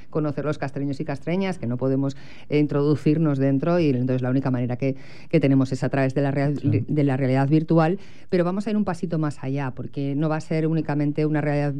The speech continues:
Speaker 1: eh, virtual, una realidad aumentada a través de una, de unas, eh, gafas de,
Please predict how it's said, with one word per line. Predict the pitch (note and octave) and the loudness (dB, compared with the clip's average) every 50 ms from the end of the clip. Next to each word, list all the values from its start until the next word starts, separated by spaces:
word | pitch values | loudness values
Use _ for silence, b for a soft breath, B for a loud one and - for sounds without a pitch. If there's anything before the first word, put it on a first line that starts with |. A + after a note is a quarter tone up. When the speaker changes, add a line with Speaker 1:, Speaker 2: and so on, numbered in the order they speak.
| - - | -6 -4
Speaker 1:
eh, | - D3+ D3+ C#3+ C#3+ | -2 0 0 2 2
virtual, | D3+ D3+ D3+ D3 D3+ D3 C#3+ C#3+ D3 D3 C#3+ C3+ | 2 0 0 0 0 0 2 2 2 0 0 0
una | D3 D3 D#3 D#3 D3 D3 C#3 - - C3 | 0 0 0 0 0 -2 -2 -4 -6 -8
realidad | - D#3 D3+ D3+ D3+ D3 D3 - | -6 -2 0 2 2 0 0 0
aumentada | D#3+ D3+ D3+ D3+ D3 D3 C#3+ D3+ D3+ D3 D3 C#3 B B B B B B | 0 2 4 4 4 4 4 4 4 4 2 0 B B B B B B
a | D3 D#3+ | -2 -2
través | E3 D#3+ D#3 D3+ C#3 C3+ | 0 0 0 -2 -2 -2
de | D3+ | -2
una, | D3 D3 C#3 C#3 C3+ C3+ C3+ C3+ - | -2 0 0 0 0 -2 -2 -2 -2
de | E3+ E3 D#3 | 0 2 4
unas, | D3+ D3+ C#3 C3+ C3+ - | 4 4 2 0 0 0
eh, | C#3+ C#3 C3+ C3 C3 C3 D#3 | 0 2 2 2 2 2 2
gafas | D3 C#3 C3+ - C3+ C3+ - | 0 0 0 0 -4 -4 -2
de, | - D3 D3+ D3 C#3 C3+ | 0 2 2 2 0 0